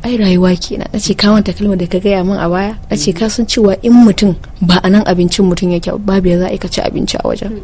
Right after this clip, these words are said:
Sai inda Allah ya nufa za ka ci abinci."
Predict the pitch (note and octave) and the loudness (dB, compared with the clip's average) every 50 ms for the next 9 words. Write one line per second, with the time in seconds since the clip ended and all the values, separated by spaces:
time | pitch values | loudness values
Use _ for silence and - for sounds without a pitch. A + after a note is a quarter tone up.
0 | - - - - - - G#3 - - G#3 G3+ G3 - - - G#3+ G#3+ G3+ G3 F#3+ | -14 -10 -4 -2 2 4 4 4 6 4 4 4 2 2 2 4 6 6 6 6
1 | F#3+ F3+ E3+ - F3+ F3 F3 F3 E3+ - F3 - - - - - - - - - | 4 2 2 0 0 0 0 0 -2 -4 -6 -8 -6 -8 -8 -8 -8 -10 -10 -10
2 | - E3+ E3 | -10 -12 -12